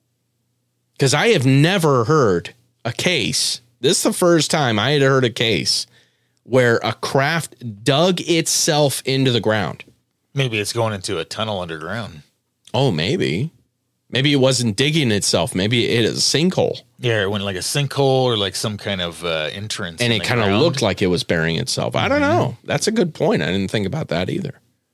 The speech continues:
Speaker 2: That kinda goes to that hollow earth idea. With
Speaker 1: Yeah,
Speaker 2: the,
Speaker 1: yeah.
Speaker 2: you know, if there's actual beings here that are advanced in the, in the earth and it's
Speaker 1: Yeah,
Speaker 2: going down into
Speaker 1: yeah.
Speaker 2: the, those
Speaker 1: But isn't that
Speaker 2: tunnels.
Speaker 1: weird, though?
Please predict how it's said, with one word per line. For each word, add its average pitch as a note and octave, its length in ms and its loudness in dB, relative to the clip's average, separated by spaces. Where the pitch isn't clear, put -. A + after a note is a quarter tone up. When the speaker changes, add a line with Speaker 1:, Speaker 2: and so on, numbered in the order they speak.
Speaker 2:
That G2 140 -4
kinda G#2+ 200 -4
goes F#2+ 160 -2
to F#2 60 -8
that F2 140 -2
hollow G2+ 400 0
earth G#2 300 -4
idea. G#2+ 360 0
With G#2+ 100 0
Speaker 1:
Yeah, C3 480 -2
Speaker 2:
the, D#2 60 -10
Speaker 1:
yeah. A#2 260 -4
Speaker 2:
you D3 80 -2
know, B2+ 120 -2
if - 120 -8
there's A2+ 260 -4
actual G#2 520 -2
beings G#2+ 520 -2
here G#2+ 140 -2
that G2+ 100 0
are F#2 120 -2
advanced F#2+ 540 -4
in F#2 180 -8
the, D#2+ 200 -2
in G#2+ 160 -4
the E2+ 120 -6
earth G2+ 320 -4
and F2 100 -8
it's G2+ 120 -2
Speaker 1:
Yeah, G#2+ 80 2
Speaker 2:
going C3 300 0
down E2 160 -2
into D#2+ 100 0
Speaker 1:
yeah. G#2+ 280 0
Speaker 2:
the, - 60 -16
those F2+ 160 -6
Speaker 1:
But D3 100 2
isn't F3 160 2
that G#3+ 60 2
Speaker 2:
tunnels. D#3+ 180 2
Speaker 1:
weird, E3 260 4
though? A3 280 2